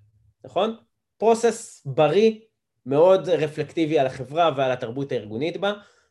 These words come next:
ואם אין לכם את זה, מאוד ממליץ בלי קשר ל-K P I פיננסי, לעשות את זה אחרי אינסידנט בפרודקשן. בלי קשר.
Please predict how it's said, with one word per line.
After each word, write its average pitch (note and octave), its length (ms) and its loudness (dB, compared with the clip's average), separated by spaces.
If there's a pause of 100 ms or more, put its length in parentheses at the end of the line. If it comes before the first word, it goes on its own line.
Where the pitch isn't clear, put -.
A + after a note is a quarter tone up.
(140)
ואם D#3 240 2
אין G3+ 160 4
לכם F#3+ 240 -2
את F#3 80 -4
זה, F#3 180 -2 (200)
מאוד C#3 220 2
ממליץ D3+ 340 2
בלי C#3 140 -4
קשר C#3+ 260 -4
ל-K B2 340 -4
P B2+ 180 -2
I - 20 -16
פיננסי, D#3+ 440 -4
לעשות A2 420 -8
את A2+ 80 -8
זה A#2 240 -4
אחרי - 220 -12
אינסידנט G2 440 -12
בפרודקשן. - 600 -10 (680)
בלי A2+ 160 -6
קשר. - 260 -12